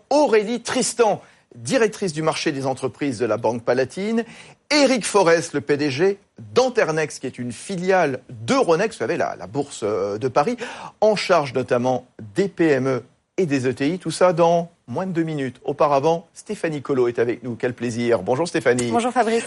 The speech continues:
Speaker 1: Pour le petit monde des, des E T I. Alors, on, on dit souvent, eh bien, que certains secteurs ont du mal à recruter,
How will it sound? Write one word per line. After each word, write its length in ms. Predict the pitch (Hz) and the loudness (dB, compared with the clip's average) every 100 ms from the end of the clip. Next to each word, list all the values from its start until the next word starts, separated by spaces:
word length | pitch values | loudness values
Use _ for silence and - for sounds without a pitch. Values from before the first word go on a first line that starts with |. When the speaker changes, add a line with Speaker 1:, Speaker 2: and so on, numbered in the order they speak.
| - | 0
Speaker 1:
Pour 100 | 190 | 2
le 80 | 208 | 2
petit 160 | - | 2
monde 200 | 202 208 | 2 4
des, 380 | 151 139 135 131 | 4 2 0 -2
des 220 | 135 156 | 0 2
E 80 | 160 | 2
T 120 | 165 | 2
I. 40 | 170 | 4
Alors, 180 | 247 240 208 143 | 4 2 -6 -10
on, 100 | 208 | -6
on 40 | 220 - _ - | -6 -8 _ -10
dit 160 | 165 | -8
souvent, 800 | 330 - 131 117 131 180 208 165 | -6 -6 0 2 4 4 4 2
eh 80 | 135 | 0
bien, 400 | 117 139 170 190 | -2 0 0 -2
que 300 | - 151 170 | -2 -2 -2
certains 360 | 165 143 - 131 | -4 -6 -6 -6
secteurs 500 | 131 - 170 208 175 | -6 -4 -2 0 -2
ont 80 | |
du 120 | 127 135 | -4 0
mal 240 | 185 220 | 2 4
à 240 | 175 202 - _ _ _ _ | 4 2 -6 _ _ _ _
recruter, 800 | - - 294 - 196 143 135 | -4 0 0 -2 -4 -2 -4